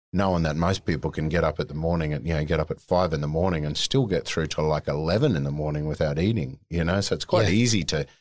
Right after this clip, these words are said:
Speaker 2: Yeah.
Speaker 1: fast in the morning. Like, so many people are just okay to skip brekkie.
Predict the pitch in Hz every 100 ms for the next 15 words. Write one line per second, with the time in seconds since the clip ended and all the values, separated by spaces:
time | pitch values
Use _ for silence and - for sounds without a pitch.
0 | _ 101 101 92 85 - 76 73 82 85
1 | 67 80 - 120 120 90 - 85 76 71
2 | 78 - _ _ _ 92 92 85 87 76
3 | - - - 82 82 69